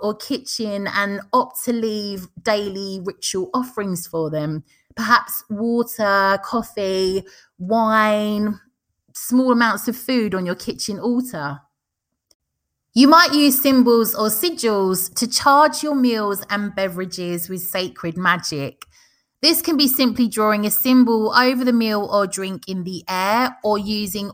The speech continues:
oils, herbs and so on to draw sigils and symbols directly onto food.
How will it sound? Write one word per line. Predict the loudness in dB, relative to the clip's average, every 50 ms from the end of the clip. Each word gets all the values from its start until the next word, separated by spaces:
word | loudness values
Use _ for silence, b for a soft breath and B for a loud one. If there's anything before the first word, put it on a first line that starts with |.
| -6 -2
oils, | 2 2 4 4 4 4 4 4 4 2 2 0 0 -2 -4 -6 -8 -6 -2
herbs | 2 2 2 2 2 -2 -6
and | -6 -8
so | -4 -2 0 0 0
on | -2 -2 -4
to | -6 -8 -10
draw | -10 -8 -6 -6 -6
sigils | -6 -6 -6 -6 -6 -6 -6 -6 -4 -2 -2 -2 -2 -4 -6 -6
and | -8 -6 -6
symbols | -8 -8 -8 -6 -6 -6 -4 -2 -2 -2 -2 -2 -4 -8 B B B B B _ 2
directly | 2 4 4 2 2 0 -2 -4 -4 -2
onto | -2 -2 -2 -2 -4 -6
food. | -10 -8 -4 -4 -2 -2 -2 -4 -6 -8 -10